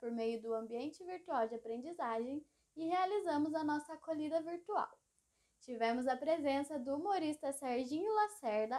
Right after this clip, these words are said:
apresentando e fazendo a interação com o público.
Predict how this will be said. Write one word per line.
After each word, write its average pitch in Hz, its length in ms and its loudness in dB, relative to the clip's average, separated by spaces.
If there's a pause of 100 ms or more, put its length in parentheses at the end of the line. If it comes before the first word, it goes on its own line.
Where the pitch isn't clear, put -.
apresentando 302 1000 -2
e 349 80 -6
fazendo 349 400 2
a 359 80 4
interação 415 680 -2
com 330 160 2
o 370 80 -2
público. - 540 -8